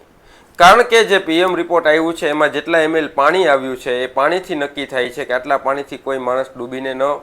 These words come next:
મરી શકે. સાથે એ પણ સ્પષ્ટ થાય છે કે જે માણસને તરતા આવડતું હોય, એ માણસ ક્યારેય પાણીમાં, એ બી નાના એવા ખાબોચિયામાં ડૂબીને આત્મહત્યા ન કરી શકે. એ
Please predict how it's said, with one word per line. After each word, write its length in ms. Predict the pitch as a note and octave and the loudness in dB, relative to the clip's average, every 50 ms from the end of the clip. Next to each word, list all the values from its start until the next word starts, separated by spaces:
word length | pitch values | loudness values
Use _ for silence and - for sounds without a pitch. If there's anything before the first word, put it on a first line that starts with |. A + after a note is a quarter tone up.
| - - _ _ _ _ _ - | -12 -20 _ _ _ _ _ -6
મરી 220 | A2 A#2 A#2 B2+ | -4 -2 -2 -4
શકે. 380 | A#2 - - G2 - - - - - _ _ _ _ _ _ _ _ _ - - _ _ | -6 -6 -12 -18 -18 -18 -20 -20 -20 _ _ _ _ _ _ _ _ _ -20 -20 _ _
સાથે 380 | - F#3 F3 F#3 A3+ A3 G3+ G#3 | 2 4 4 4 6 6 6 6
એ 40 | |
પણ 240 | A3+ - B3+ C4 C4 - - - - - _ _ _ _ _ - | 4 4 4 4 4 2 0 -12 -20 -20 _ _ _ _ _ -20
સ્પષ્ટ 420 | - - - F#3 F#3+ G3+ G3 - | -20 -8 0 2 2 2 2 -2
થાય 280 | E3 - F#3+ E3+ E3 E3+ | -12 -4 0 2 2 2
છે 220 | E3 - G3+ G3 | 0 -2 -4 -2
કે 140 | G3 G3 E3+ | 0 0 0
જે 140 | C#3+ E3 F3 | 2 2 2
માણસને 840 | E3 D3+ D3+ E3 F#3+ G#3 G3+ - - - _ _ - - E3 F#3+ | 2 4 4 6 6 4 0 -4 -16 -20 _ _ -14 -6 -6 -6
તરતા 380 | F#3+ F#3+ - D#3 D#3 D#3+ - G#3+ | -4 0 0 0 0 2 4 6
આવડતું 640 | F#3+ E3+ D#3 C#3+ C3+ B2+ B2 - - B2+ A#2+ A#2 A#2 | 6 6 6 6 4 2 0 -2 -6 -10 -10 -8 -6
હોય, 320 | B2+ C3+ D3 E3 F3+ G3+ - - - - _ - | -4 -2 -2 -2 -4 -6 -8 -18 -20 -20 _ -6
એ 80 | - D#3 | -6 -4
માણસ 460 | D3 C#3 C3 C#3 E3+ G3+ A3 - - - | -2 0 2 4 4 2 2 -2 -4 -4
ક્યારેય 260 | - E3 F3+ G3+ G#3+ | 0 0 2 2 2
પાણીમાં, 720 | G#3 G#3 E3+ D3+ D#3 E3 F3+ F#3 F#3+ G3+ G#3 A3 A3 A3 - | 0 0 2 2 2 2 2 0 2 2 2 2 2 0 -2
એ 140 | - D#3+ E3+ | -4 -6 -4
બી 260 | E3 G3 G3+ E3+ - - | -4 -4 -6 -6 -8 -4
નાના 340 | C#3+ C#3+ C#3+ E3+ F#3 F#3+ G3 | 0 0 2 4 4 4 4
એવા 140 | F#3+ F#3 F3 | 4 2 2
ખાબોચિયામાં 800 | - - F3 E3 D#3+ F3+ F3 F3 E3+ E3+ E3 E3+ E3+ E3+ D#3+ C#3+ | 0 0 0 0 0 -2 -4 -4 -4 -2 0 0 0 0 0 -2
ડૂબીને 520 | C#3+ D3 D#3 E3+ F#3 E3 C3 A#2 A2 G#2 - _ _ _ _ _ _ - | -6 -8 -6 -4 -4 -4 -4 -4 -8 -8 -10 _ _ _ _ _ _ -2
આત્મહત્યા 640 | - D3 D3 - D#3+ D#3 D3 D3+ D3+ - E3+ F3 | -2 -2 -2 -2 -6 -4 -4 -6 -8 -6 -6 -6
ન 100 | F#3 G3 | -4 -4
કરી 260 | F#3 - B2+ A2+ A2 G#2+ | -4 -4 -4 -6 -6 -8
શકે. 500 | - - - - - E2 - - _ _ _ _ _ _ _ _ _ - | -14 -18 -18 -18 -18 -20 -20 -20 _ _ _ _ _ _ _ _ _ -2
એ 300 | E3+ G3 G#3+ A3+ A3 | 2 4 4 4 2